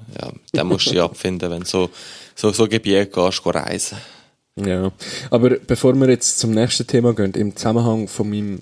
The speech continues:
Speaker 2: jetzigen Reiseverhalten,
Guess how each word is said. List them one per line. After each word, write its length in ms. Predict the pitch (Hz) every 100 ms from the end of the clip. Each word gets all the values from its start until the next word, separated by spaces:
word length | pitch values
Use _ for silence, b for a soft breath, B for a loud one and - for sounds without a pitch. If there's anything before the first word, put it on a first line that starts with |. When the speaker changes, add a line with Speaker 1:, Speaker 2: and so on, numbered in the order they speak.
| -
Speaker 2:
jetzigen 720 | - 110 - - 101 98 98 101 95 101 113 - 107
Reiseverhalten, 800 | 107 - 107 98 104 - 110